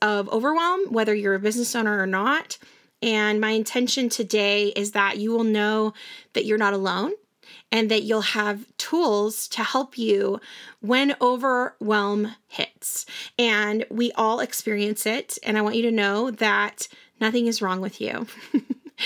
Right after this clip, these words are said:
And it is really common, you know, as women,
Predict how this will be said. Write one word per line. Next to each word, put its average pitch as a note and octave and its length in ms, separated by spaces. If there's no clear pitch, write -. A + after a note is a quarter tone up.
And A#3 400
it A3+ 120
is A3+ 140
really A#3+ 300
common, A3+ 760
you A3+ 160
know, G3+ 340
as G#3 320
women, A3 720